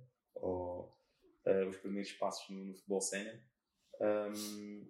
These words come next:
é o sucesso dos meus, dos meus atletas. Acho que esse é o meu maior veículo de, de divulgação. Eu não quero que eles digam que foram meus jogadores, não, mas de forma interior,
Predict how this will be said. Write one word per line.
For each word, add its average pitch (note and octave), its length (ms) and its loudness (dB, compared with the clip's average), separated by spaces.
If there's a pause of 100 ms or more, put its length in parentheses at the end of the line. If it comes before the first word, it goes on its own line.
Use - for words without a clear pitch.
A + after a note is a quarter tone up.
(560)
é C#3 60 6
o A#2+ 60 6
sucesso - 460 -2
dos F2+ 80 -12
meus, F#2 320 -6
dos F2+ 180 -12
meus F2+ 160 -6
atletas. - 540 -14 (580)
Acho F#2 220 -2
que F#2+ 60 0
esse - 160 -4
é F2+ 40 -2
o F2+ 80 -4
meu F#2 120 -6
maior F2+ 320 -6 (600)
veículo F#2+ 460 -2
de, F#2 220 -6
de F#2+ 80 -6 (120)
divulgação. G2+ 460 -2
Eu G#2+ 60 -2
não A2 140 -2
quero G2+ 200 -2
que G#2+ 60 -4
eles G2 160 -4
digam G2 240 -8
que - 100 -20
foram F#2+ 220 -4
meus F#2+ 260 -4
jogadores, F2+ 380 -4
não, F#2+ 180 -8 (380)
mas F#2+ 500 -2 (480)
de - 80 -8
forma G2+ 320 4
interior, G#2 640 -4